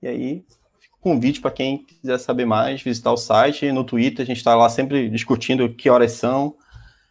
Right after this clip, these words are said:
o que é que o outro almoçou, o que é que o outro jantou. Então, sou, a-, às vezes, mais ativo no, no Twitter do que no próprio chat do celular.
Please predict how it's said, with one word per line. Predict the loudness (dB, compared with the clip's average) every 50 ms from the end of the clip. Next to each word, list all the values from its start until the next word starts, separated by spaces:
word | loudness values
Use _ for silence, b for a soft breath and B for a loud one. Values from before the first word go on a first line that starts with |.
| b b _ _ _ _ _ _
o | -14 -2
que | 0 0
é | 0
que | 0 0 0 0 2 2 0 0 -2 -4
o | -2 2
outro | 4 4 4 4 4
almoçou, | 2 2 2 0 0 0 2 4 4 2
o |
que | 0 -4 -12
é |
que | -6 -4
o | -4
outro | -4 -4 -2
jantou. | -2 -2 -2 -2 -2 -2 0 2 2 0
Então, | 0 -2 -4 -4 -4 -2 -4 -6 -6 -10 _ _ _ _ _ _ _ _ _ _
sou, | -6 -2 0 4 4
a-, | 4
às | 4 4 2 2 4
vezes, | 4 2 4
mais | 4 4 4
ativo | 4 2 0 -2 -2 0
no, | 2 2 0 0 -2 -4
no | -2 -2 -2 -2
Twitter | -2 0 2 2 2 2 2 0
do | -2 -2
que | -2 0 0
no | 0 0 0
próprio | 2 2 2 2 2 2 2 2 2 2 -2
chat | -4 -2 2 4 6 6 6 4 2 -2 -2
do | -2 -2 -4
celular. | -4 -2 -2 0 2 2 4 4 4 4 4 2 -2 -10